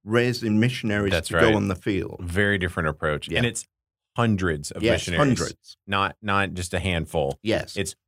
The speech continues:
Speaker 2: hundreds of
Speaker 1: Yeah, I think
Speaker 2: missionaries.
Speaker 1: I think within his life, um,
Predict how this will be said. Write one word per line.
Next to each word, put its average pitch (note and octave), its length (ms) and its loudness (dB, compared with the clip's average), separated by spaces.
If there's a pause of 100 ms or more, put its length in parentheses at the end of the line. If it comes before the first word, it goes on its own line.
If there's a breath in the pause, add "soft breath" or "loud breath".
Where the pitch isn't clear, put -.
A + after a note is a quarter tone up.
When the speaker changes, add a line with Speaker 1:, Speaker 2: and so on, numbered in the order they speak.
(280)
Speaker 2:
hundreds E2+ 480 2
of C#2+ 60 0
Speaker 1:
Yeah, C3 80 2
I E2 80 2
think - 80 -2
Speaker 2:
missionaries. C#3 420 -2 (280)
Speaker 1:
I A#2+ 40 -4
think D#3 280 -2
within C3+ 240 0
his A#2+ 220 0
life, B2+ 520 -2 (140)
um, F#2+ 460 -2